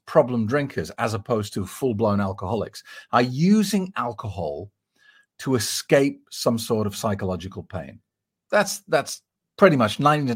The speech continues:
ninety-nine percent of the people who come to my website. They are, uh, unconsciously using alcohol to cover up some other pain in their life. And it's,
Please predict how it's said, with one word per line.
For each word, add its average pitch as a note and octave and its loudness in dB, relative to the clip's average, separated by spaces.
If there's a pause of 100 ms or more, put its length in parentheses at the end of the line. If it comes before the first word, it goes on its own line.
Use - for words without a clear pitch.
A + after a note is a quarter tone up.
ninety-nine D#3 0
percent G2+ -6
of - -12
the E2+ -10
people F#2 -6
who F#2 -6
come E3+ -2
to - -10
my F2 -2
website. F2 -4 (260)
They C#3 4
are, G#2+ 4 (1080)
uh, A2+ -4
unconsciously F3 -2 (260)
using D#3 2
alcohol F#2+ -2 (580)
to - -16
cover A2 2
up G2 -6
some G#2+ -2
other G#2 -4
pain F#2 -6
in E2 -8
their D#2 -8
life. D#2 -12 (340)
And C#3+ 2
it's, - -8